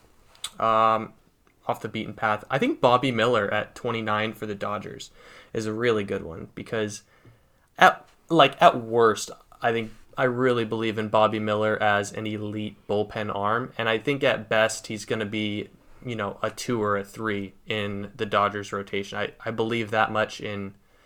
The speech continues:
his uptick this year. It's just, his arms are very, very long. He's very, very tall, and, um, he was hitting ninety-nine this year with a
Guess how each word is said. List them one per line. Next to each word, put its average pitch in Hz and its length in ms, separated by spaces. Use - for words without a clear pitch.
his 135 220
uptick - 480
this 107 220
year. 101 200
It's 101 220
just, - 280
his - 220
arms 131 260
are 117 80
very, 139 300
very 127 200
long. 113 320
He's 107 180
very, 131 500
very 117 280
tall, 107 520
and, 104 440
um, 101 500
he - 200
was 113 180
hitting 123 220
ninety-nine 107 540
this 98 200
year 101 200
with 104 180
a 101 140